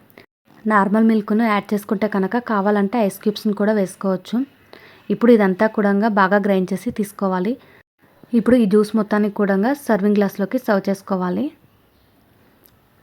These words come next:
ఇలా చేసుకున్న తర్వాత కావాలంటే మీరు పైనుంచి ఇలా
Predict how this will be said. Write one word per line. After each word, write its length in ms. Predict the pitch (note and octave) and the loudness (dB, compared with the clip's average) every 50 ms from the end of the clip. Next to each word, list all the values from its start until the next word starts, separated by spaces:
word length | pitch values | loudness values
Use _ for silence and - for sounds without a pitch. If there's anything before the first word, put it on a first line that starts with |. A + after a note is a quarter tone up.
| _ _ _ _ _ _ _ _ - - _ _ _ _ _ _ _ _ _ - A3+ | _ _ _ _ _ _ _ _ -20 -20 _ _ _ _ _ _ _ _ _ -2 0
ఇలా 120 | A3 G#3 G#3+ G#3+ | 2 2 2 2
చేసుకున్న 340 | A3+ G#3 G3+ - - A3 A3 G#3 | 2 -2 -2 0 -2 -2 0 0
తర్వాత 300 | A3 G3+ F#3+ F#3+ F#3+ - A#3 A#3+ - | 0 -2 -2 -2 -2 -2 -4 -4 -2
కావాలంటే 440 | A3+ G3 F#3+ G3+ G#3 G#3+ G#3 G3 A3 G#3 | -2 0 0 2 0 0 0 0 0 0
మీరు 160 | G#3 G3+ G#3 G#3 G#3 | 0 0 0 0 0
పైనుంచి 500 | G#3 F#3+ F#3+ F#3 F#3+ G3 F#3+ G3 - A#3 C#4+ D4+ - _ _ _ _ - - - - - - - G#3+ | 0 0 0 2 2 0 -2 -2 -4 -4 -4 -6 -8 _ _ _ _ -20 -20 -20 -20 -18 -8 -2 0
ఇలా 140 | G3 G3 G3+ | 2 2 2